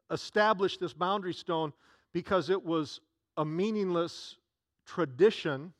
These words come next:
or preference. We had done it because it was a biblical command. But my brother that day, he said, "Not me. No longer. I'm not going to do this."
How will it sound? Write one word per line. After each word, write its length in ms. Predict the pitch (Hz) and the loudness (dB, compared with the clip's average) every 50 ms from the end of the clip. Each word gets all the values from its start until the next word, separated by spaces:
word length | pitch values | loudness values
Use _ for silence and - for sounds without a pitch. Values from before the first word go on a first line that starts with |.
| _ _ _ _ _ _ _ _ _ _ _ _ | _ _ _ _ _ _ _ _ _ _ _ _
or 140 | - 151 151 | -2 0 0
preference. 840 | 143 - - - 208 202 190 - 156 147 131 139 - - - - - _ _ _ _ _ _ _ _ _ _ _ _ _ _ _ _ _ _ _ _ _ _ _ _ _ _ _ _ _ _ _ _ _ _ _ _ _ _ _ | 0 -4 -4 -2 -2 -2 -2 -4 -6 -8 -8 -8 -12 -16 -20 -20 -20 _ _ _ _ _ _ _ _ _ _ _ _ _ _ _ _ _ _ _ _ _ _ _ _ _ _ _ _ _ _ _ _ _ _ _ _ _ _ _
We 300 | 175 165 147 160 214 233 | -16 -8 -2 0 2 4
had 180 | 214 208 185 151 | 4 4 2 4
done 220 | 170 226 247 226 | 4 4 4 4
it 100 | 214 165 | 2 -2
because 300 | 147 156 - 202 185 131 | -4 -4 -2 -4 -2 -2
it 40 | 185 | -2
was 140 | 170 147 135 | -4 -4 -4
a 60 | 156 | -4
biblical 480 | 139 165 170 156 165 156 - - 156 - | -2 -2 -2 -2 -2 -6 -6 -8 -10 -10
command. 520 | - - 156 156 175 170 151 135 127 - - _ | -10 -8 -6 -6 -6 -4 -6 -6 -8 -10 -14 _
But 180 | 135 156 175 151 | -6 -4 -4 -4
my 140 | 143 139 135 | -4 -4 -4
brother 500 | 127 143 175 185 - 202 151 143 170 143 - | -2 0 2 2 2 2 0 -4 -6 -6 -8
that 220 | 135 131 185 156 | -8 -8 -8 -10
day, 260 | 123 123 123 123 127 - _ _ _ _ _ _ _ _ _ - | -10 -10 -10 -10 -12 -14 _ _ _ _ _ _ _ _ _ -6
he 160 | 170 180 165 | -6 -6 -6
said, 380 | - - - 147 135 131 131 139 _ _ _ _ _ 135 | -6 -6 -4 -2 -2 -2 -4 -8 _ _ _ _ _ -6
"Not 280 | 135 151 151 147 - 147 | -2 0 0 0 -2 -6
me. 260 | 147 165 147 120 - _ _ _ _ _ _ _ _ _ _ | -10 -10 -10 -12 -14 _ _ _ _ _ _ _ _ _ _
No 300 | 139 131 135 139 143 147 | -16 -14 -10 -6 -4 -4
longer. 460 | 147 143 139 135 135 131 113 117 107 - _ _ _ _ _ _ | -4 -4 -4 -6 -8 -10 -12 -16 -16 -18 _ _ _ _ _ _
I'm 120 | 135 143 139 | -10 -8 -8
not 180 | 139 131 135 | -8 -10 -10
going 240 | 117 127 123 120 117 - | -10 -12 -12 -12 -14 -14
to 140 | - 120 113 110 _ _ _ _ _ _ | -14 -14 -14 -14 _ _ _ _ _ _
do 160 | 113 127 127 117 | -14 -14 -12 -12
this." 340 | 117 117 113 _ _ _ | -14 -16 -18 _ _ _